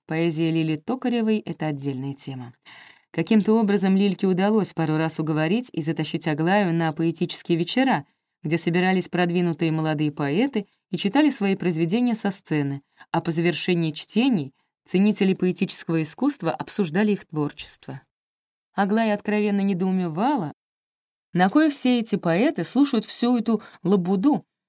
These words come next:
которую с умным видом им вещают, прости господи, критики. Вот она бы точно не согласилась прочитать что-то, глубоко ею выстраданное и выраженное стихами, поделиться, так сказать, своими переживаниями,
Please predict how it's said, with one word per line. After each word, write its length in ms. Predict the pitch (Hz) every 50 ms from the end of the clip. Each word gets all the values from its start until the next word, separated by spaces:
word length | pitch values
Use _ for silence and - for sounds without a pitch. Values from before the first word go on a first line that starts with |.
| _ _
которую 360 | - 185 175 - 202 196 196 175
с 100 | - -
умным 300 | 214 202 190 180 170 165
видом 280 | 180 247 285 254 208
им 220 | 196 - 180 175 165
вещают, 440 | 156 165 - - - 208 220 214
прости 280 | - 165 160 156 - 180
господи, 400 | 165 175 180 - - 185 180 202
критики. 540 | - 247 240 214 - - - - - 139 - _ _ _ _ _ _ _ _ _ _ _ _ _ _ -
Вот 160 | 170 180 -
она 180 | 185 190 196
бы 140 | 202 196 208
точно 320 | 202 233 294 285 - - 208
не 80 | 185
согласилась 600 | 165 - 170 165 180 175 175 - 208 190 175 156 -
прочитать 500 | _ 156 151 147 - 151 - 165 156 156
что-то, 460 | - - - 208 247 240 185 156 - _ _ _ _ _
глубоко 480 | 165 175 175 160 175 170 - - 214
ею 400 | 214 175 180 196 196 190 185 170 -
выстраданное 840 | - 156 170 226 247 - - 208 196 165 170 165 165 160 156 151 147 143
и 220 | - - 170 165
выраженное 520 | 143 160 190 175 170 151 160 165 160 156
стихами, 640 | 151 - - - 147 - - 214 247 226 175 147 - - _ _ _ _ _ _
поделиться, 460 | - 185 156 196 208 240 247 - 226
так 180 | - 214 214
сказать, 380 | - - - 196 190 202 196 196
своими 280 | - 180 185 185 190 180
переживаниями, 920 | - - 196 175 175 - 170 160 151 185 233 277 262 208 160 147 139 139